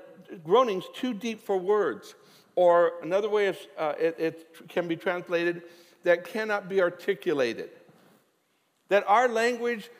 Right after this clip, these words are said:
and our brain falls short. The Spirit, who is who is united with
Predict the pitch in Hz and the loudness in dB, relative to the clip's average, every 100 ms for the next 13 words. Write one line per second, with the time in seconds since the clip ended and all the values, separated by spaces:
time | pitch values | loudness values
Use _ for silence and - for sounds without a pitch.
0 | _ - 175 185 240 226 208 220 220 226 | _ 0 2 4 2 2 0 2 2 -2
1 | 214 - - - 185 175 160 - - 285 | -4 -14 -20 2 6 6 2 -4 2 8
2 | 247 175 170 151 156 - - - 302 302 | 8 8 2 -2 -4 -4 -12 -2 2 6
3 | 170 196 - - - - _ _ _ _ | 6 4 0 -14 -20 -20 _ _ _ _
4 | _ _ 220 214 190 - - - - _ | _ _ 4 6 6 2 -14 -20 -20 _
5 | - 220 196 185 180 202 247 240 196 185 | -4 -2 -2 -4 -2 2 2 2 -2 -4